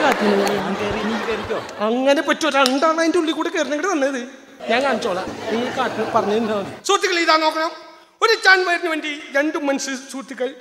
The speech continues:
Speaker 1: ഇരുമ്പോളയത്തിൻ്റെ ഉള്ളിൽ കൂടെ കയറിയാണ്. ഇത്തിരി ബുദ്ധിമുട്ടുണ്ട്, എന്നാലും അറിയണവർക്ക്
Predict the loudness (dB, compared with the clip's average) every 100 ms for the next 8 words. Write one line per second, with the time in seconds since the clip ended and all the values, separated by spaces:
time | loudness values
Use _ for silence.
0 | -12 -6 -4 -4 -4 -6 -8 -8 -8 -6
1 | -4 -4 -4 -6 -8 -8 -6 -4 -6 -6
2 | -6 -6 -4 -4 -4 -4 -4 -8 -8 -8
3 | -6 -6 -6 -8